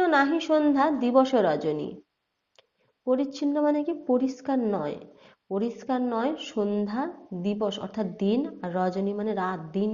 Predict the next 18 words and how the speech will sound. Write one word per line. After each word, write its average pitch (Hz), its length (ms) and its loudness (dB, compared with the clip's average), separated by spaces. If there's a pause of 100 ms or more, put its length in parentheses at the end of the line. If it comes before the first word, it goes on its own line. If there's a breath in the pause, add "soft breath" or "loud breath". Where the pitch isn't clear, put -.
রাত 208 260 -2
সন্ধ্যা 185 480 0 (420 loud breath)
পরিষ্কার 220 480 0
নয়, 190 280 2
মেঘের 190 380 0
কালোতে 190 420 0
ঢেকে 196 360 2
গেছে। 151 320 -2 (720 soft breath)
"কলিঙ্গে 381 520 4
সুঙরে 339 640 2
সকল 269 440 2
লোক 254 340 4
যে 233 160 2
জৈমিনী", 196 600 4 (840)
কলিঙ্গ 302 380 0
তো 311 120 0
আগেই 254 400 4
বলেছি, 214 460 2